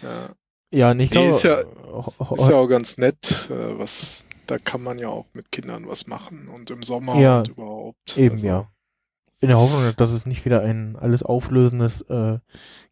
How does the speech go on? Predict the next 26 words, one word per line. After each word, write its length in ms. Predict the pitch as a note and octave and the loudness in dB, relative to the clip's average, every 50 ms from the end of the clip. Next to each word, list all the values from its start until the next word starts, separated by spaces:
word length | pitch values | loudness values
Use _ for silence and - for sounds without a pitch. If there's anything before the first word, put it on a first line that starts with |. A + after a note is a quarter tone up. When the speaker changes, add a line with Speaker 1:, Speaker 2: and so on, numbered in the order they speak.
| _ _ - - | _ _ -18 -8
Speaker 1:
Ja, 400 | - G3 F3+ F3 E3 E3+ F3 F3 E3 | -2 2 4 4 4 6 6 4 4
gut. 180 | - - C#3 C3 B2 | 2 2 0 2 4
Speaker 2:
Sturmfront 640 | - C#3 C#3+ D#3 D3+ - - C3+ C#3 C#3 C#3+ - | 6 6 6 6 4 2 4 4 4 4 4 2
zum 120 | - D#3+ D3 | 2 2 2
Schluss 300 | - - E3 D3+ - - | 4 4 4 4 2 0
gibt. 520 | - C#3+ - - - G#3 - - - - - - - - - _ - | -2 -2 -2 0 0 -2 0 2 0 0 -2 -4 -20 -20 -8 _ -4
<laughs> 80 | E3 - A3+ C4 - A3 | -4 -4 -6 -10 -10 -4
Speaker 1:
Ja, 600 | F3+ D#3 D3 C#3+ C#3+ C#3 C#3+ C#3+ C#3+ C#3+ C#3 C3+ | 0 0 0 0 0 -2 -2 0 0 0 -2 -2
gut. 500 | C3 C3+ C3 B2 A2+ - - - - - - - - | -2 -4 -6 -6 -4 -6 -6 -6 -8 -10 -16 -20 -16
Das 260 | - C3 - - - C#3 | -12 -8 -8 -6 -4 -4
war 200 | C3 B2+ B2+ B2+ | -4 -2 -2 -2
ja 320 | B2+ B2+ B2+ B2+ B2 A#2+ - _ _ _ _ _ _ _ _ _ _ _ _ _ _ _ _ _ _ _ - - - _ - | -2 -4 -6 -6 -10 -12 -16 _ _ _ _ _ _ _ _ _ _ _ _ _ _ _ _ _ _ _ -20 -20 -20 _ -2
nicht 200 | C3+ C3 - - | -2 0 2 2
so 140 | - A#2 G2+ | 2 2 0
schön. 420 | - - A#2 G#2+ G#2 G#2 G#2+ - _ _ _ | 0 -4 -6 -8 -10 -14 -16 -20 _ _ _
Das 80 | C3+ B2+ A#2+ A#2+ | -4 -2 0 0
Speaker 2:
Mhm. 40 | |
Speaker 1:
stimmt. 500 | C#3 E3+ - - - - - - - - _ _ _ _ _ _ _ _ _ - - - - - - - - - _ _ _ _ - | 0 -2 -4 -6 -12 -18 -20 -20 -20 -20 _ _ _ _ _ _ _ _ _ -14 -12 -12 -12 -12 -12 -14 -16 -18 _ _ _ _ 2
Ja, 160 | C3+ C#3 D#3 | 4 6 6
ja, 200 | F3 F#3 F3 D#3 | 6 6 6 6
aber 140 | C#3 C3 C3+ | 6 6 6
du 100 | C3+ D3 | 6 6
hast 200 | D3+ - - - | 6 4 4 4
recht. 420 | E3+ E3 - - - - - - | 4 4 4 0 -4 -4 -6 -6
Äh, 880 | D3 C3+ B2+ B2+ C3 C3+ C#3 C#3+ D3 D3+ D3+ D3+ D#3+ D#3 D3+ D3 D3 C#3+ | -4 -4 -2 -2 -2 0 0 0 0 0 0 0 -2 -2 -4 -4 -4 0
wird 160 | D3 D#3+ E3 | 0 0 0